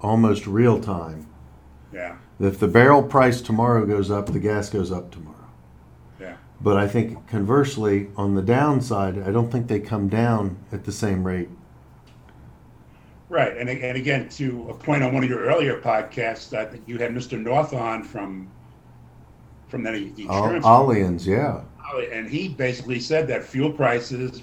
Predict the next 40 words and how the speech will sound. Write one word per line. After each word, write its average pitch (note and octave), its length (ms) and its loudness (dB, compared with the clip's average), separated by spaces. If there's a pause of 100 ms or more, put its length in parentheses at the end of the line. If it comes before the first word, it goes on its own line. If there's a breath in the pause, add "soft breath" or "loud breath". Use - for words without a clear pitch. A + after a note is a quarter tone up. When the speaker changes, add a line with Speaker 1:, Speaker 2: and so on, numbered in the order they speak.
(100)
Speaker 2:
gasoline B2 580 -2
and D3 180 -2
diesel, A2+ 320 -6
he A#2+ 60 -10
said C#3 120 -6
they're A#2+ 120 -2
very B2+ 220 0
sticky. B2+ 520 -4
I G2 60 -10
mean, G2 320 -10 (720)
they, G#2+ 280 -6 (260)
you C3 100 -8
know, G2 320 -10
they A2+ 80 -12
go G#2+ 220 -4
up - 260 -2 (340)
and G2 80 -14
they F#2+ 80 -12
stick, D#3 460 -2
and A#2+ 100 -8
when A#2 120 -6
they A#2 100 -6
come A2+ 220 -6
down, C3+ 240 0
they A#2+ 60 -2
don't C3+ 140 -4
go C3+ 120 -2
down C#3 260 -2
as - 140 -10
quick. - 280 -16 (720)
So F#2+ 100 -20
yeah, B2+ 140 -8
he G#2+ 120 -8
said A2 180 -10
that's, - 180 -10 (100)
it's, - 180 -18
it's, - 200 -20
he - 80 -16
says - 320 -10
he, C3+ 160 -10